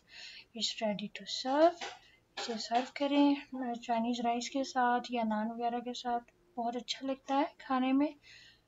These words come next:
तो ज़रूर try कीजिएगा, इंशाल्लाह आपको recipe अच्छी लगेगी।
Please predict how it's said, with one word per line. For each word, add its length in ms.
तो 140
ज़रूर 440
try 220
कीजिएगा, 600
इंशाल्लाह 560
आपको 440
recipe 580
अच्छी 340
लगेगी। 600